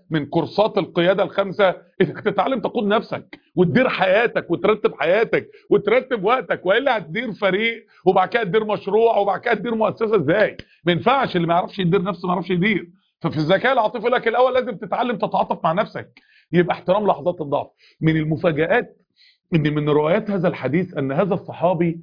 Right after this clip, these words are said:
هو عمرو بن غزية. من المفاجآت، آه، وإن كان في أسانيد تانية أقوى،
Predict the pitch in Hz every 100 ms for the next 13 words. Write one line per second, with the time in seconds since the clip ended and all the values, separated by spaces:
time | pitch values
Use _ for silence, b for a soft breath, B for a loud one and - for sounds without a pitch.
0 | _ 151 143 135 233 208 151 143 135 139
1 | 143 127 - _ _ _ _ _ _ -
2 | 123 127 131 131 135 160 185 - - 139
3 | 175 151 147 139 190 196 180 196 160 156
4 | 160 180 190 190 196 196 247 - 220 226